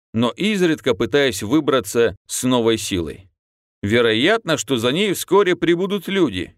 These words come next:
те, кто управляли ей, или те, кто обеспечивал охрану.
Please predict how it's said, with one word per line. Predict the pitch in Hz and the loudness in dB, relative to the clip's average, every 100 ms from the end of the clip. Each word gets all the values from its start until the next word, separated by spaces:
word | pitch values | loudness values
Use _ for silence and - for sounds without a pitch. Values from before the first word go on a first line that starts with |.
| _ | _
те, | - 190 180 | 0 0 0
кто | - 175 | -2 -2
управляли | 170 170 151 185 190 180 113 | 2 0 2 0 2 2 2
ей, | 104 104 85 - _ _ _ _ | 0 -2 -6 -8 _ _ _ _
или | 127 240 240 | 0 2 0
те, | 135 165 | 0 -2
кто | 175 165 | 2 2
обеспечивал | 147 131 120 - 127 - 117 123 | 4 2 -6 -2 -2 0 0 2
охрану. | 131 - 107 82 71 | 0 0 0 -2 -10